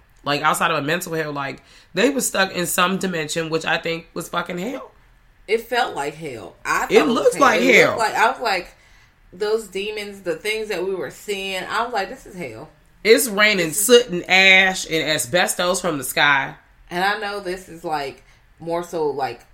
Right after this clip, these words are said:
Speaker 2: a ghost that's really angry or, you know, but she's a demon, bruh.
Speaker 1: Yeah.
Speaker 2: Nah,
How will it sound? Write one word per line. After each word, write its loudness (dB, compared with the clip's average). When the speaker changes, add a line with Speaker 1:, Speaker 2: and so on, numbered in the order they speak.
Speaker 2:
a -8
ghost -6
that's -14
really -8
angry -8
or, -8
you -6
know, -6
but -8
she's -12
a -4
demon, -10
bruh. -10
Speaker 1:
Yeah. 4
Speaker 2:
Nah, -6